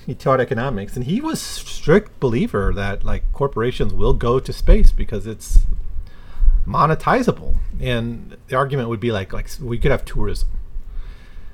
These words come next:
or mining asteroids. And it's like, y-, you know how far off we are from mining asteroids? And even if you could, it, like,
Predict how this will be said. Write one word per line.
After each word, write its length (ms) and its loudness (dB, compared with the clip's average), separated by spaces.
or 140 -2
mining 480 0
asteroids. 640 -4
And 100 -10
it's 100 -12
like, 220 -10
y-, 200 -18
you 120 -2
know 60 4
how 100 0
far 360 -2
off 180 2
we 80 0
are 140 2
from 260 -6
mining 400 -2
asteroids? 500 2
And 120 0
even 180 0
if 160 0
you 60 -2
could, 500 0
it, 180 -6
like, 160 -10